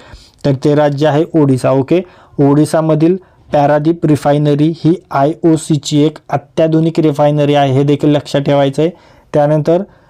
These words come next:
बँकॉक व्हिजन दोन हजार तीस कोणत्या बिमस्टेक शिखर संमेलनात स्वीकारले गेले?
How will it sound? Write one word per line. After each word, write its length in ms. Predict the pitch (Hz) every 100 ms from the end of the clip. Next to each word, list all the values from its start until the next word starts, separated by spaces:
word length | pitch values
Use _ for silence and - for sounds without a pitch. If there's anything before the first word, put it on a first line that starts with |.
| _ 156
बँकॉक 680 | 139 156 156 151 180 175
व्हिजन 360 | 165 156 160 160
दोन 220 | 156 156
हजार 240 | 151 156 156
तीस 480 | - 156 135 -
कोणत्या 460 | - 151 147 143 165
बिमस्टेक 520 | 160 151 131 - 156
शिखर 320 | - 143 151
संमेलनात 500 | 147 151 147 147 151
स्वीकारले 520 | 147 151 139 143 139 143
गेले? 300 | 143 139